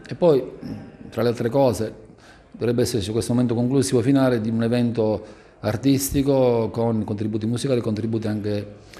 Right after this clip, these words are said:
eh, di carattere artistico spettacolare, diciamo di spettacolo, eh, con i nostri studenti passati e presenti.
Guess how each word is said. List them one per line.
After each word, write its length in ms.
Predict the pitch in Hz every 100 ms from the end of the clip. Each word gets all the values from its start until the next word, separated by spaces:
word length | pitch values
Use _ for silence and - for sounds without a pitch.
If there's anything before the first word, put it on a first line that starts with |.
| - -
eh, 580 | 92 101 101 101 101 98
di 80 | 98
carattere 300 | 113 107 110
artistico 380 | - 127 117 113
spettacolare, 640 | - 117 139 151 147 127
diciamo 200 | 104 110
di 60 | 110
spettacolo, 640 | 143 135 131 120 120 110 - - - -
eh, 520 | - 110 107 104 104 -
con 140 | 123
i 40 |
nostri 320 | 117 120 - 107
studenti 840 | 120 113 110 110 107 104 104 95 - -
passati 480 | 117 110 - 123 113
e 40 |
presenti. 540 | 104 113 104 104 98